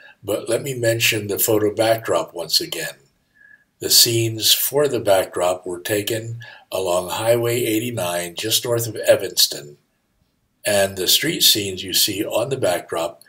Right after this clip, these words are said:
came from downtown Evanston. The hills appearing on my photo backdrop can be seen in this photo taken from the yard at Evanston. Operations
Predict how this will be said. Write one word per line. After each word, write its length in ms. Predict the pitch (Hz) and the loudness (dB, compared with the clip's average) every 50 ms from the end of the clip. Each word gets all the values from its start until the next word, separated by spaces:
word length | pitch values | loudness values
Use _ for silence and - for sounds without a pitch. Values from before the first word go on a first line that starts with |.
| - - - _ _ | -20 -20 -20 _ _
came 260 | - 107 104 104 101 | -6 -4 -4 -4 -4
from 240 | - - 98 90 92 | -4 -4 -6 -6 -2
downtown 680 | 90 104 101 101 101 101 101 - 120 117 120 123 123 127 | 0 4 4 6 4 4 2 2 4 6 6 6 4 2
Evanston. 760 | 110 90 85 82 85 80 78 - - - - - - 143 143 - _ _ _ _ _ _ _ _ _ _ _ _ _ _ _ _ _ _ _ _ - | 0 -2 -2 -4 -8 -6 -4 -4 -4 -4 -6 -10 -18 -20 -20 -20 _ _ _ _ _ _ _ _ _ _ _ _ _ _ _ _ _ _ _ _ -12
The 360 | - 117 113 107 104 101 98 | -4 0 4 4 6 6 6
hills 320 | 113 135 156 170 151 - | 6 6 6 6 6 4
appearing 560 | 123 117 120 127 123 120 113 110 107 - - | 2 2 2 4 4 4 4 4 2 -2 -4
on 280 | - 92 98 - - - | 0 4 6 6 6 6
my 140 | 98 95 92 | 2 -2 -2
photo 420 | - - - - - 131 123 110 | -2 -4 -2 -2 -2 0 -2 -2
backdrop 640 | 104 110 110 110 113 113 - - 87 80 - - - - _ - - - - - _ _ | 0 2 4 4 4 2 0 -2 -6 -6 -6 -8 -12 -18 _ -20 -20 -20 -20 -20 _ _
can 240 | - - 117 117 117 | 2 4 4 4 4
be 120 | 117 113 | 2 4
seen 340 | 101 - - 120 113 110 110 | 6 6 6 6 4 0 -2
in 240 | - 104 92 92 92 | -4 -6 -8 -6 0
this 220 | 101 123 - - | 2 2 4 4
photo 580 | - - - 104 82 78 78 - - - - - _ - - - - _ _ | 2 2 0 -2 -2 -2 -4 -8 -10 -12 -14 -16 _ -20 -20 -20 -20 _ _
taken 440 | - 117 110 110 110 127 120 117 113 | 0 0 0 2 2 0 -2 -2 -2
from 380 | - 117 101 98 98 98 95 | -2 0 2 2 0 0 -4
the 120 | 92 95 95 | -6 -6 -4
yard 480 | 92 98 104 98 98 98 98 95 - | -2 0 4 4 6 6 4 2 0
at 260 | - 101 98 - - | -2 -2 -2 -2 0
Evanston. 560 | 110 104 90 87 87 82 - - - - - - _ _ _ _ _ _ _ _ _ _ _ - - _ _ _ _ _ _ _ _ _ _ _ _ _ - | -2 -2 -2 -4 -6 -4 -4 -2 -2 -4 -6 -10 _ _ _ _ _ _ _ _ _ _ _ -20 -20 _ _ _ _ _ _ _ _ _ _ _ _ _ 0
Operations 840 | 127 139 139 143 135 131 131 127 - 120 104 101 101 98 - - | 0 2 4 6 6 6 6 6 4 2 0 -2 -2 2 2 2